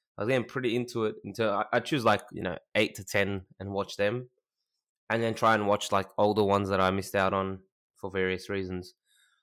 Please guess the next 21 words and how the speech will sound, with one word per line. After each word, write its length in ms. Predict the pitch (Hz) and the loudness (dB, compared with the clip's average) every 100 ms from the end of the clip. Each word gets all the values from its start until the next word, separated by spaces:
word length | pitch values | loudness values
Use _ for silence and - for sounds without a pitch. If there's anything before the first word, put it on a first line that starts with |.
| _ _ | _ _
Um, 440 | 104 101 98 98 98 | 2 4 6 4 2
and 120 | 113 | 4
then, 160 | 156 | 6
yeah, 160 | 151 135 | 8 6
I 40 | |
don't 100 | 139 | 6
know, 60 | 175 | 6
I 80 | 123 | 4
just 120 | - | 2
fell 160 | - 170 | 4 4
off 140 | 170 | 4
the 80 | 127 | 2
wagon. 380 | 107 151 127 98 | 4 4 4 4
I, 160 | 127 | 4
I 40 | 139 | 4
think 200 | 190 160 | 4 4
every 340 | 135 139 131 | 6 6 6
anime 340 | 113 123 120 | 4 6 6
fan 220 | 113 113 110 | 4 4 4
has 240 | 110 104 | 4 4
that, 280 | 107 104 | 4 4